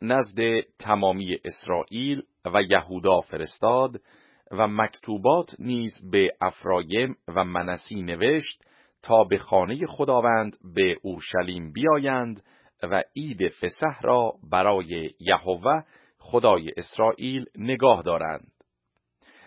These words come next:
زیرا که پادشاه و سرورانش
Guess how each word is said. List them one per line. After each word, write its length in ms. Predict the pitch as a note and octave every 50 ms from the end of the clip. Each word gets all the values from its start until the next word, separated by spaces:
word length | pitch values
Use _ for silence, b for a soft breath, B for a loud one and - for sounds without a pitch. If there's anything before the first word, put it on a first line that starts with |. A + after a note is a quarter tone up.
| b b
زیرا 380 | - - A#2 B2 A#2 G#2+ G#2
که 160 | G2 - -
پادشاه 680 | - - F#2+ F#2 F#2 E2+ F2+ - - B2 B2 C3+ C3 A2+
و 60 | G2
سرورانش 880 | - - G2 F#2 F2 E2 E2+ E2 F#2 G#2+ A#2 B2 A#2 A#2 - - -